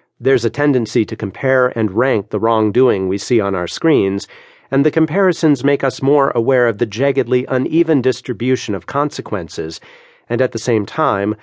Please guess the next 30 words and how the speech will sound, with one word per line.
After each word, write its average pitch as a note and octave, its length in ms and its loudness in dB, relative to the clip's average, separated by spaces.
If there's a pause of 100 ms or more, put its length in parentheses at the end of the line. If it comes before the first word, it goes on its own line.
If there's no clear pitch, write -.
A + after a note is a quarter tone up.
(180)
less B2 300 -2
able, A2 400 0
from A2 240 -2
the G#2 80 -4
discomfort A#2+ 560 0
of A2 120 -4
our G2 120 0
living C3 320 2
rooms, D#2+ 400 -6 (400)
to - 80 -12
do A2+ 160 2
much E2+ 220 -6
about A2 320 -2
it. - 240 -18 (1080)
The D#3 140 2
video G3+ 420 4
of C3 160 0
New C#3+ 120 6
York B2+ 320 4
police A2+ 400 0
officers F#2+ 500 -2
putting E3+ 320 2
a D3+ 40 2
man A2+ 280 2
named G#2 320 2
Eric C3+ 320 0
Garner A2 460 -2
in G#2+ 180 -4
a G2 60 -2
chokehold, F#2 760 -4